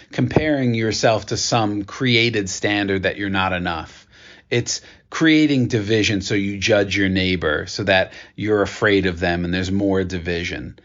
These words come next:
There, that, that, that in and of itself is a, is a consciousness that is operating. And that if we're not, uh, if,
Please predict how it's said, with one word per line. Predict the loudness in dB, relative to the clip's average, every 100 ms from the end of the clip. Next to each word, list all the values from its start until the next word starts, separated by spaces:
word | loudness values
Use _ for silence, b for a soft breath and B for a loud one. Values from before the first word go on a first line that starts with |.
| b b b b b _
There, | 0 2
that, | 2 0 2
that, | 4 2 2
that | 2 4 2 0
in | -2
and | 2 4
of | 4
itself | 2 0 2 2 0
is | 0
a, | 0 0 -4
is | -4
a | -6
consciousness | -6 0 0 2 -2 -4 -4 -4 -4 -2
that | 2 2 2
is | -2 -2
operating. | -2 -2 -2 -4 -4 -6 -10 -12 -16 b b b b b b b -4
And | -2 0
that | 0 2
if | 2 -2
we're | -2 0 2
not, | 2 4 2 0 _ _ _ _ _ _ _ _ -4
uh, | 0 2 2 2 -2 -6 _ _
if, | -8 -8